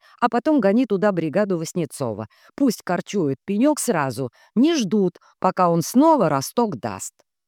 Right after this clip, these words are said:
«Ладно», — отвечает Еремка и кивает, и теперь уже обращается к Свиньину.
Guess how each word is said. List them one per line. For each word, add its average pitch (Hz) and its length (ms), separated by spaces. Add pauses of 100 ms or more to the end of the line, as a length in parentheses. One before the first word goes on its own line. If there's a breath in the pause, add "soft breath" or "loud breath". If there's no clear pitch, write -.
(440)
«Ладно», — 233 640 (260)
отвечает 147 680
Еремка 226 520
и - 180
кивает, 101 600 (320 soft breath)
и - 100
теперь 285 400
уже 233 220
обращается 160 840
к - 80
Свиньину. 113 760